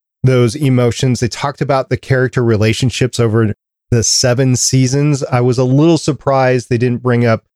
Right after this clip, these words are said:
past characters, kinda like Trip or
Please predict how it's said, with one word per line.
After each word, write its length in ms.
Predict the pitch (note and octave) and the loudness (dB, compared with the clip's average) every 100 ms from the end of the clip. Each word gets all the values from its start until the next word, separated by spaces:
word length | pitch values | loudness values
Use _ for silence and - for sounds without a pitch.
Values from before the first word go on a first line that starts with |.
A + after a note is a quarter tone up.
| _ _ - | _ _ -8
past 360 | - A#2+ A#2 | -4 -4 -4
characters, 460 | - B2+ A#2+ B2+ A2 | -4 -2 0 -2 -4
kinda 220 | - C3+ | -4 -2
like 180 | A#2 A2 | -2 -2
Trip 360 | - B2+ C3 - _ _ _ _ _ | -4 -2 -4 -8 _ _ _ _ _
or 640 | C3 A#2+ A2+ A2+ G#2+ G2+ | 2 4 4 4 2 0